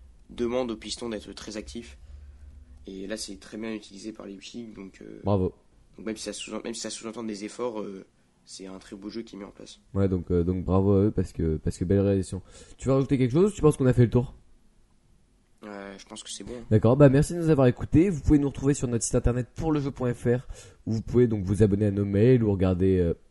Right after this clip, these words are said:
Speaker 2: regarder nos articles, dont un qui a été publié récemment sur, euh, P S G, euh, euh, Dortmund P S G. Et puis vous pouvez aussi nous retrouver sur Instagram, arobase pour tiret du bas le tiret du bas jeu. Merci de nous avoir écoutés et à la prochaine.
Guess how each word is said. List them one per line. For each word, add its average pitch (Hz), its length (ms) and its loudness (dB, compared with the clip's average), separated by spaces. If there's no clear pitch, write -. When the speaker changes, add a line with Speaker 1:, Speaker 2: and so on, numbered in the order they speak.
Speaker 2:
regarder 104 260 2
nos 101 200 0
articles, 101 480 -2
dont 95 240 -4
un 113 120 -4
qui 101 200 -4
a 90 40 0
été 90 160 -2
publié 95 300 -2
récemment 95 400 -2
sur, 82 220 -8
euh, 80 80 -2
P 120 160 8
S 110 140 4
G, 110 300 2
euh, 85 200 2
euh, 98 100 4
Dortmund 117 400 0
P 107 140 2
S 92 100 2
G. 104 180 -2
Et 110 100 6
puis - 280 2
vous 101 100 -4
pouvez 127 140 8
aussi 135 140 -2
nous 127 120 0
retrouver 123 220 0
sur 117 260 -4
Instagram, 120 580 0
arobase 101 500 4
pour 131 260 0
tiret 107 200 2
du 95 100 0
bas 95 160 4
le 104 200 4
tiret 98 240 -2
du 85 100 -6
bas 85 180 -4
jeu. 85 340 -2
Merci 135 180 2
de 165 60 -2
nous 143 60 2
avoir 123 160 4
écoutés 143 600 4
et 117 60 6
à 107 120 4
la 113 100 6
prochaine. 104 420 0